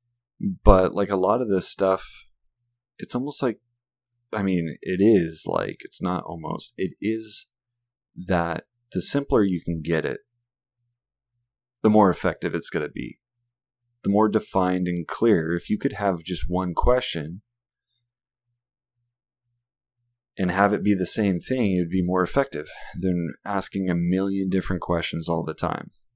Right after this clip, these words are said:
But I was, in the beginning, I asked a million different questions every night, and then in the morning, I'd pay attention. Sometimes it would come, sometimes it wouldn't. Sometimes it'd be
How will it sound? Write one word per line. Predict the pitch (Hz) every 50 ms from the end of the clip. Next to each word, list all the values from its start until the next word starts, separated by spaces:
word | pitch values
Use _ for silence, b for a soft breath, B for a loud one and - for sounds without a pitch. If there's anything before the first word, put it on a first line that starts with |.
| _ _ _ - _ _ _ _ _ _ _ _ _ _ _ _ _ _ _ _ _ _ _ _ _ _ _ _ _ _ _ _ -
But | - 101
I | 101
was, | 98 95 90 - - - -
in | - 104
the | 95
beginning, | 90 92 92 104 101 98 98 95
I | 90 90
asked | 90 87 90 87 - - - - -
a | - 95
million | 92 92 90 90 87 87
different | 85 90 82 - 85 78
questions | - - 87 82 80 - - 82 85 85 - - - -
every | - - 80 82 76
night, | 78 87 104 123 131 - - _ _ _ -
and | 90 87 87 85
then | 82 82 80
in | 80 76 76
the | 76
morning, | 76 78 82 90 92 98 98 95 92
I'd | 90 85 80 -
pay | - 90
attention. | 87 - - 90 87 - - 82 85 82
Sometimes | - - 92 85 - 107 98 95 95 90 - - -
it | 98 95
would | 95 85 -
come, | - 92 90 90 90 90 87
sometimes | - - 87 82 - 82 85 78 80
it | 78 -
wouldn't. | 107 123 131 131 123 - -
Sometimes | - - 101 101 85 - 107 98 95 95 95 - - B B B B B B
it'd | - 107 98
be | 98 95 90 90 82 -